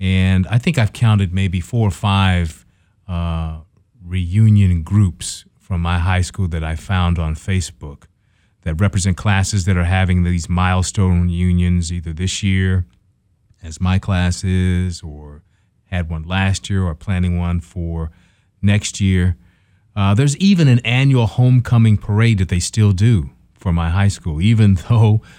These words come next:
the high school shut down five years a-, ago. So, e-, and that means that, you know, so marching bands and cheerleaders and,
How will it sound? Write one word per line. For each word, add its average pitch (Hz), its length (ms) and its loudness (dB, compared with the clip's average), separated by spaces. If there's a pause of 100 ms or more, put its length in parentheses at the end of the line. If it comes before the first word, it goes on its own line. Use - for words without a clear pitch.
(200)
the 92 60 -10
high 98 120 -2
school 101 240 -2
shut 90 280 -4
down 90 240 0
five 90 340 -2
years 90 300 0
a-, 85 240 -10
ago. 82 320 -8
So, 92 480 0
e-, 101 340 0
and 92 240 0
that 98 180 -2
means 98 340 2
that, 87 240 -6
you 95 100 -6
know, 73 160 -12
so 85 220 -12
marching 95 540 0
bands 95 800 2
and 73 220 -16
cheerleaders 95 1300 0 (280)
and, 87 260 -8